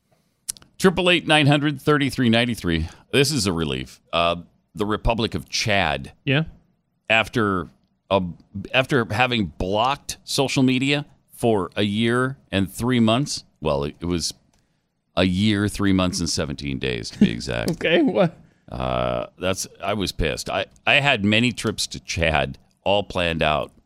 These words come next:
Speaker 1: but then I found out about the ban, and I thought, "I'm not going. I
Speaker 2: Oh,
Speaker 1: can't
Speaker 2: no.
Speaker 1: go.
Speaker 2: So they wouldn't
Speaker 1: Cannot
Speaker 2: let you
Speaker 1: be
Speaker 2: do
Speaker 1: with that."
Speaker 2: social media in
Speaker 1: No.
Speaker 2: Chad?
Speaker 1: Mm-mm, they wouldn't.
Speaker 2: And that's why you didn't go?
Speaker 1: Right,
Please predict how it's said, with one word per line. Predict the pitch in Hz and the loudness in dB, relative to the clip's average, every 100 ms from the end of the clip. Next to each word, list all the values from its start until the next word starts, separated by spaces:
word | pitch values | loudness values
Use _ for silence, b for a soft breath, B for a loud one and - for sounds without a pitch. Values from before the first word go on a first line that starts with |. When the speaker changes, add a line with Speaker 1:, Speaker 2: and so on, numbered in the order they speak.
| _ _ | _ _
Speaker 1:
but | 101 | -2
then | 113 107 | 0 -2
I | 92 | -4
found | 92 85 | -6 -6
out | 80 76 - - | -4 -6 -8 -8
about | 80 65 | -4 -4
the | - | -4
ban, | 131 143 127 | -4 -2 -2
and | 101 78 | -2 -4
I | |
thought, | 65 62 - | -6 -10 -12
"I'm | 65 64 | -12 -12
not | 60 57 | -16 -14
going. | 58 60 | -14 -12
I | 62 175 | -8 -2
Speaker 2:
Oh, | |
Speaker 1:
can't | 202 | 0
Speaker 2:
no. | 226 294 240 147 | 2 2 2 0
Speaker 1:
go. | |
Speaker 2:
So | 127 185 | -2 -2
they | 170 | 0
wouldn't | 180 175 | 2 4
Speaker 1:
Cannot | 185 | 2
Speaker 2:
let | 190 | 2
you | |
Speaker 1:
be | 185 | 2
Speaker 2:
do | 180 | 2
Speaker 1:
with | |
that." | - | 2
Speaker 2:
social | 202 - 170 | -2 0 0
media | 165 202 226 | 2 0 0
in | - | 4
Speaker 1:
No. | 196 101 | 4 4
Speaker 2:
Chad? | 175 269 349 294 | 2 0 -4 -4
Speaker 1:
Mm-mm, | 110 78 95 | -4 -2 0
they | 92 | 2
wouldn't. | 95 98 95 - | 2 2 0 0
Speaker 2:
And | 151 | 2
that's | 160 175 170 | 4 2 2
why | 170 | 2
you | 165 | 2
didn't | 165 160 | 2 2
go? | 156 110 110 - | 0 -2 -8 -4
Speaker 1:
Right, | 82 85 82 | 0 2 0